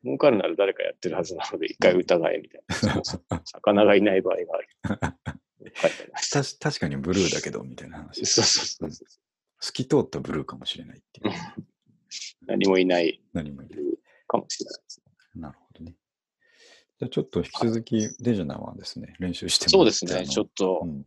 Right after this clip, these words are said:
Speaker 1: ちょこちょこ。はい。<clears throat>
Speaker 2: まあ、交えて、これからね、また環境変わってみんなにと遊べるようになった時のためにですね。
Speaker 1: そうですね。
Speaker 2: うん。仕込んでおきましょう。
Speaker 1: うん。
Speaker 2: はい。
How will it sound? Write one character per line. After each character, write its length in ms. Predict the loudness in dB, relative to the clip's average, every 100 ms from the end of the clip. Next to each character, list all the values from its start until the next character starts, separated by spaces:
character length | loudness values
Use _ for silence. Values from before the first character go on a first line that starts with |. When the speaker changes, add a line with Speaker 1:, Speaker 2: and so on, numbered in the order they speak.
| -8 -4
Speaker 1:
ち 60 |
ょ 40 | -2
こ 120 | 2
ち 80 | 2
ょ 60 |
こ。 200 | 4 2 2 -2
は 260 | 2 2
い。 60 | 2 -8 -14 -18 _ 4
<clears throat> 680 | 6 6 2 _ _ _
Speaker 2:
ま 140 | -10 -10
あ、 40 | -6 -4 -2
交 200 | -2 -6
え 20 |
て、 100 | -6
こ 140 | -2
れ 140 | -2 -2
か 120 | -4
ら 120 | -2
ね、 180 | -4 -6 _
ま 160 | -8 -6
た 100 | -4
環 220 | -2 0
境 160 | 0 0
変 100 | -2
わ 40 |
っ 60 | -2
て 80 | 0
み 140 | 0
ん 80 | 2
な 100 | 0
に 180 | -2 -6 -4
と 120 | -4 0
遊 60 | 0
べ 100 | 0
る 40 |
よ 0 |
う 20 |
に 60 | -2
な 80 | -4
っ 20 |
た 100 | -8 -12 _
時 220 | -6 -4
の 60 | -2
た 120 | -2
め 140 | -2
に 80 | -8
で 80 | -12
す 160 | -18 -20
ね。 140 | -20 _ -20 -14 -4
Speaker 1:
そ 240 | 0 4 4
う 40 |
で 60 | 4
す 220 | 4 4
ね。 100 | 0
Speaker 2:
う 40 |
ん。 40 | -2
仕 360 | -8 -6 -6
込 100 | -4
ん 40 | -4
で 60 |
お 40 | -6
き 100 | -14
ま 80 | -16
し 100 | -4
ょ 20 |
う。 40 | 0
Speaker 1:
う 20 |
ん。 420 | 2 0 -2 -6
Speaker 2:
は 100 |
い。 80 | -12